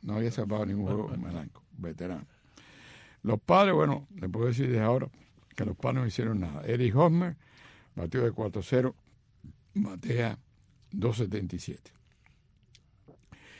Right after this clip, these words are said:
Y el equipo de San Francisco tuvo a Posey, que batió de tres uno con una anotada y una impulsada. Y tuvo a Burt Gardner, que batió de dos cero,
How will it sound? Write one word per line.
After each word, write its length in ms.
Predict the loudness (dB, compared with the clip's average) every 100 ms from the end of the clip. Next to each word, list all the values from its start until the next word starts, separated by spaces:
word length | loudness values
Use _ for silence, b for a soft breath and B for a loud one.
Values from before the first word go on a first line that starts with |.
| B _
Y 320 | 0 2 2 -4 _ -4
el 540 | -2 0 -2 -2 -4
equipo 800 | -4 -4 -4 -2 -2 -2 -6 -8
de 220 | -6 -4
San 240 | -2 0 0
Francisco 800 | -2 -6 -10 -6 -6 -4 -4 -2
tuvo 380 | 0 0 -2 -6
a 100 | -10
Posey, 540 | -2 -2 -2 -4 -6 -8 _ _ _ b b b b b b _
que 420 | -6 -2 -2 -2
batió 300 | -4 -2 0
de 80 | 0
tres 200 | 0 0
uno 260 | 0 0 -2
con 120 | -2
una 160 | -2 -2
anotada 340 | -4 -2 -2
y 60 | 0
una 80 | -2
impulsada. 600 | -2 -4 -2 -2 -2 -8 -16 _ _ _ b b b b b _
Y 120 | -16
tuvo 440 | -6 -2 0 -2 -4
a 140 | -6 -4
Burt 280 | 2 2 4
Gardner, 400 | 2 2 -2 -6 -16 _ _ _ _ -10
que 60 | -8
batió 380 | -4 -2 -2
de 100 | -2
dos 220 | -2 -2 -2
cero, 200 | -2